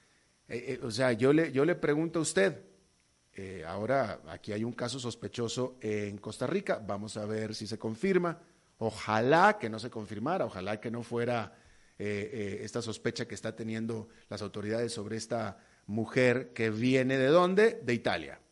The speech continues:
¿verdad? Ojalá y que no. Pero vamos a suponer que se llegara, cuando se, es más, cuando se confirme,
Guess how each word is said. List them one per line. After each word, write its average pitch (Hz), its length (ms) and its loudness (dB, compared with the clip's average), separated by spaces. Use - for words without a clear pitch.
¿verdad? 156 320 2
Ojalá 117 320 -2
y 127 60 0
que 120 180 -4
no. 85 160 -10
Pero 131 160 4
vamos 247 240 6
a 220 80 6
suponer 170 680 2
que 131 120 -2
se 117 160 -4
llegara, 143 680 2
cuando 180 280 2
se, 214 100 2
es 220 100 4
más, 240 380 2
cuando 170 260 0
se 180 100 0
confirme, 196 600 0